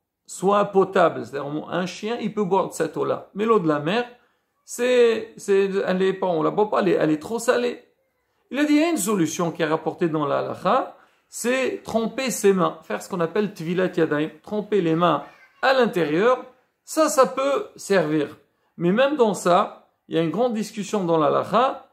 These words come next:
quelle bracha on fait ? Est-ce qu'il faut faire Netilat Yadayim ou faire Al Tvilat Yadayim ? Rabotai, il y a tout un cours sur ça. Le monsieur, il a entendu ça, il était surpris.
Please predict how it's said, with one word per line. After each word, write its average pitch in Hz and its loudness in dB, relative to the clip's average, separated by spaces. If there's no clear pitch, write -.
quelle 254 6
bracha 240 2
on 233 2
fait ? 233 -6
Est-ce 156 -8
qu'il 156 -8
faut 151 -8
faire 139 -8
Netilat 143 -6
Yadayim 220 0
ou 226 -4
faire 214 -2
Al 160 4
Tvilat 202 2
Yadayim ? 247 4
Rabotai, 233 -4
il 254 -2
y - -2
a 226 -2
tout 226 -14
un 233 -6
cours 220 -8
sur 160 -10
ça. - -6
Le 143 -4
monsieur, 147 -2
il 170 2
a 135 2
entendu 120 -8
ça, 160 -8
il 127 -8
était 120 -12
surpris. - -10